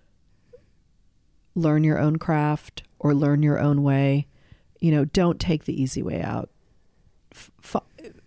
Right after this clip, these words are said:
go learn a craft. Um,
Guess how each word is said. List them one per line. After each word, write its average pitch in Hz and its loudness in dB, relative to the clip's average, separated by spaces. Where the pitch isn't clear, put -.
go 220 2
learn 196 4
a 160 0
craft. - -4
Um, 156 2